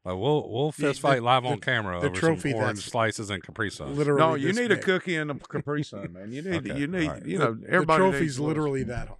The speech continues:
Speaker 2: that tall.
Speaker 1: Yeah.
Speaker 3: Still. You know,
Speaker 2: Yeah.
Speaker 3: you go out there,
Speaker 2: Well, 'cause
Speaker 3: it,
Speaker 2: you gotta
Speaker 3: like,
Speaker 2: buy eight hundred of 'em
Speaker 3: they
Speaker 2: for
Speaker 3: didn't,
Speaker 2: everybody in
Speaker 3: you
Speaker 2: the
Speaker 3: know,
Speaker 2: whole league.
Speaker 3: at a certain age, they didn't keep score, and everybody got a damn trophy. Oh, we're boosting their self-esteem. No, that's fucking socialism at work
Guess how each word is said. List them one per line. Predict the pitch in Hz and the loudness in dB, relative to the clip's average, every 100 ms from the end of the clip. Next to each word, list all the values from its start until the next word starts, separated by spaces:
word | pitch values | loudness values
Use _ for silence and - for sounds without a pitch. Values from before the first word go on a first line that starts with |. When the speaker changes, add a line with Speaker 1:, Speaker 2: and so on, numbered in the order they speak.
| - - | -16 -14
Speaker 2:
that | 117 110 | -14 -14
tall. | - - - _ - - | -18 -20 -20 _ -14 -8
Speaker 1:
Yeah. | 95 - 175 - _ _ _ _ - | -6 -6 -8 -16 _ _ _ _ -12
Speaker 3:
Still. | - 143 120 71 _ _ _ _ _ _ _ _ - | 0 0 0 -4 _ _ _ _ _ _ _ _ -8
You | 170 | -2
know, | 127 | 2
Speaker 2:
Yeah. | 113 127 | 2 0
Speaker 3:
you | 92 95 151 | -2 -6 -4
go | 170 180 | 2 4
out | 147 | 4
there, | 151 | 2
Speaker 2:
Well, | 156 | 0
'cause | 143 | 0
Speaker 3:
it, | 165 | 2
Speaker 2:
you | |
gotta | 185 175 | 2 4
Speaker 3:
like, | |
Speaker 2:
buy | 165 165 | 4 2
eight | 143 165 | 2 2
hundred | 151 175 185 | 2 2 0
of | 117 - | -2 -10
'em | - | -4
Speaker 3:
they | 165 165 | 2 4
Speaker 2:
for | |
Speaker 3:
didn't, | 185 180 | 4 4
Speaker 2:
everybody | 151 143 143 | 0 0 -4
in | 139 | 0
Speaker 3:
you | 139 | 2
Speaker 2:
the | |
Speaker 3:
know, | 156 | 4
Speaker 2:
whole | 120 | 2
league. | 135 - | 0 0
Speaker 3:
at | 156 | 2
a | 139 | 2
certain | 120 196 196 180 | 0 2 4 4
age, | 180 143 | 2 2
they | 165 | 0
didn't | 156 139 - | 0 -4 -8
keep | 135 107 | -8 -6
score, | - - 180 175 175 160 151 147 | -6 0 2 4 4 6 4 2
and | 117 | 0
everybody | 113 131 156 147 147 | -2 -2 -2 -2 0
got | 135 143 | 2 2
a | 139 | 2
damn | 131 135 131 | 0 0 -2
trophy. | 127 135 127 127 127 123 110 _ _ - | -2 -2 -2 -2 -2 -4 -4 _ _ -2
Oh, | 120 | 0
we're | 139 117 | 2 0
boosting | 104 156 - 147 | 2 2 0 -2
their | 143 135 | -2 0
self-esteem. | - 135 135 123 - 104 80 92 | 0 0 -2 -6 -6 -6 -6 -4
No, | 135 | -2
that's | 139 147 | -2 -4
fucking | - 147 143 135 | -2 -2 -2 -4
socialism | 117 127 120 110 113 104 107 | -4 -4 -4 -6 -6 -4 -4
at | 104 | -6
work | - 92 80 | -6 -6 -8